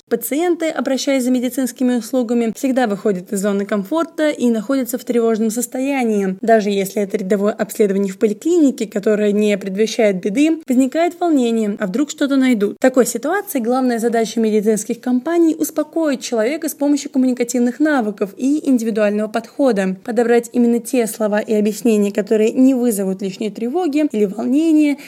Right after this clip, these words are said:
не заставят клиента лезть в интернет за дополнительным разъяснением информации, которую сообщил врач.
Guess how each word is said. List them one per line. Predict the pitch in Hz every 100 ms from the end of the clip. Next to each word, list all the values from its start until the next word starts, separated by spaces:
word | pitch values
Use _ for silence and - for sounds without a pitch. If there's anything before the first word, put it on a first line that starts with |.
| -
не | 294
заставят | 285 269 254
клиента | 226 233 214 208 214
лезть | 214 202
в |
интернет | 208 208 208 262 285
за | 226 226
дополнительным | 214 220 220 214 226 214 196
разъяснением | 196 196 202 196 247 247
информации, | - 208 226 214 311 320 277
которую | 254 214 247 233
сообщил | 220 202 - 214
врач. | 240 220 190